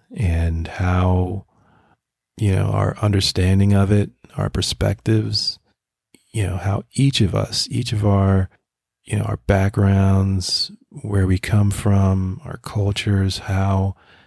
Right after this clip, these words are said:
it impacts our faith and how it impacts ultimately who we are. It, it's, um, it's very interesting, and, um, we're gonna delve deeper into this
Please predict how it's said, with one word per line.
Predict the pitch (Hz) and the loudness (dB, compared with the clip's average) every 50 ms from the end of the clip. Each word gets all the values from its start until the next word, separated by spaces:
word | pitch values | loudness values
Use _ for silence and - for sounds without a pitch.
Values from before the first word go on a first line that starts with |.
| _ _ _ | _ _ _
it | - 92 85 | -4 -2 0
impacts | 92 98 98 101 - - 101 98 95 92 - - - | 0 0 0 0 0 0 0 0 -2 -2 -4 -8 -6
our | - 101 104 - 104 104 | -4 -4 -4 -4 -4 -4
faith | - - - - 107 113 120 131 131 - - - - | -6 -6 -4 -2 0 0 0 -2 -4 -4 -8 -12 -10
and | 160 - 101 98 95 | -8 -6 -6 -4 -4
how | 90 90 98 98 | -2 -2 -2 -2
it | 98 98 | -2 -2
impacts | 95 92 92 - - 92 90 101 101 - - - - - - - - - - _ _ _ _ _ _ - - _ _ _ _ _ _ _ _ _ _ - | -2 -2 -2 0 0 0 0 -2 -4 -6 -6 -4 -4 -2 -4 -6 -10 -12 -18 _ _ _ _ _ _ -20 -20 _ _ _ _ _ _ _ _ _ _ -10
ultimately | - - 110 110 - - - - - - 101 | -6 -4 -4 -4 -4 -4 -4 -4 -2 -2 0
who | 82 101 101 | 0 0 2
we | 98 95 92 90 | 2 2 2 2
are. | 95 98 101 95 - - - - | 2 2 2 2 0 -2 -2 -2
It, | - - - - | -4 -4 -4 -2
it's, | - - - - - - - | -4 -4 -4 -6 -8 -6 -4
um, | 113 110 - 104 104 104 104 107 107 104 95 - _ _ _ _ _ _ _ _ _ _ - - - _ _ _ _ _ _ | -2 -2 0 0 -2 -2 -4 -4 -6 -8 -10 -12 _ _ _ _ _ _ _ _ _ _ -18 -18 -18 _ _ _ _ _ _
it's | - | -10
very | - 107 98 104 117 131 131 127 120 117 | -6 -2 0 0 2 2 2 2 2 2
interesting, | 113 107 104 - 92 - - - - 90 87 87 90 101 - | 2 0 0 -2 -6 -6 -6 -4 -2 -2 0 0 -2 -4 -2
and, | 101 95 90 90 87 87 87 87 87 | 0 0 2 2 2 2 2 2 2
um, | 90 87 87 87 87 85 85 85 85 92 113 - 98 | 2 2 4 4 2 2 0 0 -4 -4 -6 -2 0
we're | 101 | 0
gonna | 110 120 120 113 | 2 2 0 2
delve | 104 113 110 107 104 98 95 | 2 2 4 4 2 0 0
deeper | 90 107 101 98 - 98 95 | 0 2 2 2 2 2 2
into | 90 87 87 - - 104 101 98 90 | 2 2 0 -2 0 0 2 2 2
this | 90 87 87 85 - - - - | 2 0 0 0 -2 -4 -4 -6